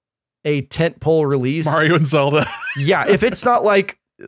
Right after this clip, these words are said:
Speaker 1: or, or Metroid or even Kirby, like, I am not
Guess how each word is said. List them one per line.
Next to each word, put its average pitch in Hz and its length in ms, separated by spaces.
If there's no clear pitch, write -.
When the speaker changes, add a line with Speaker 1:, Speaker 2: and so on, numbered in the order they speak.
Speaker 1:
or, 160 280
or 113 180
Metroid 165 640
or 135 280
even 170 280
Kirby, 139 480
like, 120 320
I 170 140
am 139 160
not 143 340